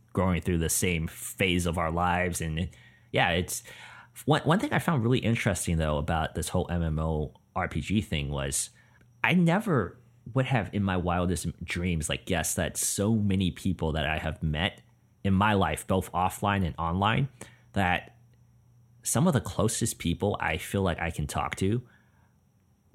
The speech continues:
I've met originally online. And it's so funny because I was just talking with Quan about this. So Quan, wh-, who I mentioned earlier, was one of my first friends on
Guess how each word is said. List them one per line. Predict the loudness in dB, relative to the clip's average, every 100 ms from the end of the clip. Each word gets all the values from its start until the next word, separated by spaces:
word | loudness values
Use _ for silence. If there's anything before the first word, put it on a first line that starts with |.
| -10 -2
I've | 2 2 0 0
met | 4 4 2
originally | 0 0 0 2 0 0
online. | -4 -4 -4 -4 -8 -18 _ _ _ _ _ -2
And | 0 0 -2
it's | -2
so | 0 0 2 2
funny | 2 2 2
because | 2 0 0
I | 2
was | 0
just | 0 0
talking | 0 0 2
with | 2 2 -2 -10 -6
Quan | 0 2 4
about | 2 0 -2
this. | -4 -2
So | 0 0 -2 -10 _ _ _
Quan, | -2 2 4 2 0 -6 -16 -8
wh-, | -8 -2
who | -2
I | 0
mentioned | 0 -2 -2
earlier, | 2 2 2 0
was | -2 -2
one | 0
of | 0
my | -2 -4
first | -2 -2 -2
friends | -2 -2 -2 -4 -6 -6
on | -4 -4 -6 -8